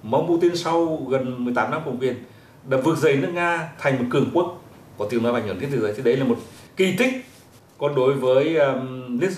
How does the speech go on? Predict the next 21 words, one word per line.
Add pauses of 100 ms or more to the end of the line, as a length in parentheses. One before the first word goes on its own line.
(140)
đối
với
cái
vai
trò
của
nước
Nga
trên
thế
giới
cũng
như
vậy
thôi. (300)
Và
trước
đây
nếu,
nếu
như,